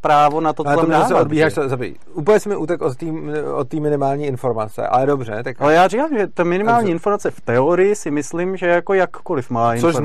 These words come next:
Speaker 2: znamená, a,
Speaker 1: v
Speaker 2: ano, a
Speaker 1: teorii.
Speaker 2: to, což znamená, že teda si právě na-, navrch koncept vlastnicího práva, který znamená, že neustále všichni vlastnictví, vlastnický právo
Speaker 1: Ne,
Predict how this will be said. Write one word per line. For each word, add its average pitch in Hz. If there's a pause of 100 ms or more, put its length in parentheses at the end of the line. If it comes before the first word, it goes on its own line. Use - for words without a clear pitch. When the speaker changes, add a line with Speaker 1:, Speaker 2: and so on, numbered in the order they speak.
(160)
Speaker 2:
znamená, 143
a, 151
Speaker 1:
v 147
Speaker 2:
ano, 135 (100)
a 120
Speaker 1:
teorii. 117 (140)
Speaker 2:
to, - (240)
což 170
znamená, 110
že 127
teda 104 (340)
si 143 (160)
právě 160
na-, 143
navrch 139
koncept 139
vlastnicího 139
práva, 110
který 135
znamená, 101
že 123
neustále 123
všichni 156
vlastnictví, 135 (180)
vlastnický 123
právo 123
Speaker 1:
Ne, 110